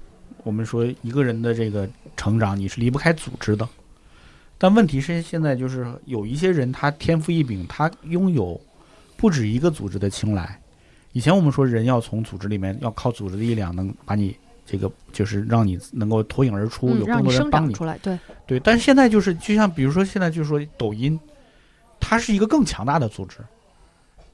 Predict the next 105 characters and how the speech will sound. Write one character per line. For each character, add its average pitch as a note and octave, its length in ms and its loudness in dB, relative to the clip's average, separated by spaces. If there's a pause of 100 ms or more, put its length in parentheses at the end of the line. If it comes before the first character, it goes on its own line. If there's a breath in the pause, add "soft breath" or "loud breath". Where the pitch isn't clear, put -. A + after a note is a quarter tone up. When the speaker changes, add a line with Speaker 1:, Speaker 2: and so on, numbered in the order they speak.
Speaker 1:
就 F#3+ 120 -2
是 G3+ 100 0
刚 G#3 160 2
才 F3+ 140 4
这 F3 160 4
个 C3+ 140 2
姚 B2 80 2
老 C#3 100 4
板 A#2+ 140 -2
说 A2+ 120 -2
的 A#2+ 120 0
这 B2 180 -10
个 A2 80 -4
李 G#2 140 -6
诞 C#3 200 0
这 A#2+ 80 -2
个 A2 80 -2
事 G#2 160 -6
情， G2 160 -6 (160)
他 - 140 -2
自 G3+ 160 -2
己 E3+ 80 0
有 D#3 100 2
一 A2 40 -2
家 A2 120 -2
公 A2 160 -6
司， G#2 300 -10 (260 soft breath)
但 G3+ 140 4
是 - 20 2
他 G3+ 60 2
发 G3 160 2
现 G3+ 80 4
他 G3+ 80 6
去 G#3 100 6
抖 C#3 220 2
音 C3+ 100 2
上 E3+ 160 4
去 D#3+ 80 2
单 D#3 240 2
飞， D3+ 240 0 (280 soft breath)
收 - 180 2
入 E3+ 140 6
比 A#2 160 -2
这 B2+ 100 0
个 C#3+ 80 4
公 C#3 160 0
司 C3+ 100 -2
还 B2+ 140 2
好。 - 320 -10
Speaker 2:
嗯。 G#3 300 -10
Speaker 1:
那 G#3+ 80 4
你 E3+ 160 4
跟 E3+ 160 2
你 C#3+ 100 2
自 A#2+ 160 -4
己 B2 60 -2
原 G#2+ 120 -2
来 A#2+ 120 -2
公 A#2+ 120 -4
司 B2 140 -4
怎 A2+ 100 -6
么 G2 80 -4
样 G2+ 120 -4
去 G#2+ 40 -6
分， A2 300 -6
分 A#2+ 160 -4
配 A#2 100 2
这 A2 60 -2
个 G#2+ 80 -2
收 A2+ 160 -2
入 A2 60 0
利 G#2+ 100 -2
益？ F#2 300 -6
Speaker 2:
嗯。 G#3+ 200 -8 (300 loud breath)
Speaker 1:
其 E3+ 140 2
实 G3+ 120 4
一 A3+ 140 4
说 G3+ 160 4
起 F#3+ 80 4
来， C#3 160 4
我 A2+ 120 -2
就 B2 100 0
想 B2 180 -2
起 B2+ 60 -2
来 B2 80 2
我 A2 120 -2
们 G2+ 140 -6
当 C3+ 100 0
年 C#3+ 140 0
做 D3 100 2
自 D3 160 -4
媒 C3+ 160 2
体 - 200 -4
的 F2+ 100 -6
时 - 140 -10
候， F2+ 220 -6
也 G#2 220 -6
是 E3+ 220 -2
有 A2+ 160 2
这 G#2+ 80 -6
么 F#2+ 100 -4
一 F2 120 -6
个 F2+ 100 -6
情 F2 220 -8
况。 F#2 200 -8